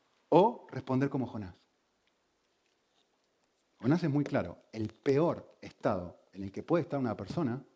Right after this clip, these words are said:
es Jonás capítulo cuatro. Embroncado, amargado y diciendo, ¿o no? ¿Qué dice él? ¿Qué dice Jonás capítulo cuatro? "Me quiero morir, esto es horrible.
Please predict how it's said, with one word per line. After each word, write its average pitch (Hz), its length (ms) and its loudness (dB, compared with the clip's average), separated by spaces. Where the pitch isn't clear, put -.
es 113 120 -16
Jonás 127 260 -4
capítulo 135 380 -6
cuatro. - 280 -12
Embroncado, 87 1300 -8
amargado 127 1160 -6
y 110 140 -8
diciendo, 139 640 -4
¿o 104 100 -4
no? 214 320 0
¿Qué 160 120 2
dice 165 260 0
él? 90 180 -10
¿Qué 175 100 -4
dice - 160 -4
Jonás 113 240 -4
capítulo - 320 -10
cuatro? 85 320 -12
"Me 107 260 -8
quiero 180 460 -2
morir, 143 760 0
esto - 380 2
es - 120 -12
horrible. 143 840 2